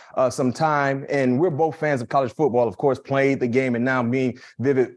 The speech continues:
watchers of the game. We really appreciate what you do and, you know, just the competitive nature in which you coach with. And speaking of coaching, Coach, we all have significant influences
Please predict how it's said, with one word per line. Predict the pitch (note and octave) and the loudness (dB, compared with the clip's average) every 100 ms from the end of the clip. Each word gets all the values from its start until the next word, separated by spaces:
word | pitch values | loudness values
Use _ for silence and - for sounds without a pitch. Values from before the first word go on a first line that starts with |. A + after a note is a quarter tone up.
| _ | _
watchers | - A2+ C#3+ C#3+ C#3 | -6 0 0 0 -2
of | C3+ C3 | 0 0
the | |
game. | A#2+ C3 C3 B2+ | 0 -2 -2 0
We | C3+ | 0
really | C#3+ C3+ | 2 2
appreciate | A#2+ - D#3+ C#3 D3 | 0 0 -4 -2 -2
what | C3 B2+ | 0 -2
you | C#3 E3+ | -2 0
do | C#3 C#3+ D3 - - - | 0 0 -4 -16 -16 -4
and, | C3+ B2 A#2 | 0 0 -2
you | C#3+ C#3 | 0 2
know, | B2+ | 2
just | A#2 C#3+ - | 2 -2 -2
the | C3+ | -2
competitive | C#3 A2+ E3+ D3 B2+ | -2 -2 -2 0 -2
nature | B2+ C#3+ C#3 | 0 0 0
in | B2 | -2
which | B2 C3 | -2 -2
you | A2+ | -6
coach | - G3+ - | 0 -2 -2
with. | A2 G2+ | -6 -4
And | B2 A2+ | -4 -4
speaking | - G3+ G3 G3 | -2 -2 2 0
of | D3 | 0
coaching, | F#3+ F#3+ F#3 E3+ D#3+ | 0 0 0 -2 -2
Coach, | E3 D#3 - - - - | 0 0 -2 -20 -20 -10
we | D3+ B3+ | -2 0
all | F#3+ G3+ | 2 0
have | F#3 F3 | 2 0
significant | - C3+ D#3+ C3 D3+ D3 C3 | 0 -2 -2 -2 -2 0 0
influences | C3+ B2+ E3 C#3+ - C3 A2+ | -4 -2 -2 -2 0 -2 -2